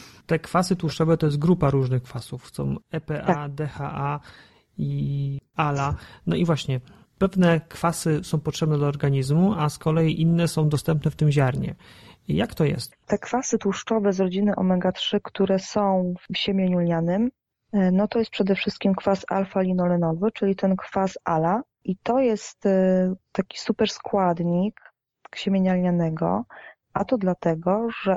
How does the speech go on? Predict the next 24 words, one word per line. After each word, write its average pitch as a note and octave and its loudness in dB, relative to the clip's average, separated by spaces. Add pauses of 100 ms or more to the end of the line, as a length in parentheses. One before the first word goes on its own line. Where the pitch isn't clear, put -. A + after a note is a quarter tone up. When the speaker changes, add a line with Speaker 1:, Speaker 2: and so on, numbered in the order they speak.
(100)
Speaker 2:
on F#3+ 0
w F#3+ 0
organizmie F#3 0 (440)
w - -18
pewnym G#3 2
stopniu F#3 -2 (420)
przekształca C4 -2
się, F#3 -2
zamienia G3 2
się G3 0 (100)
w - -20
te G#3+ 0
kwasy A#3+ -2
tłuszczowe G#3 -2
E G#3 -2
P - 0
A A3 0
i G#3 2
D G3 -2
H G3+ -4
A, G3+ 0 (560)
które A#3+ 0
właśnie G#3 0
są F#3+ 2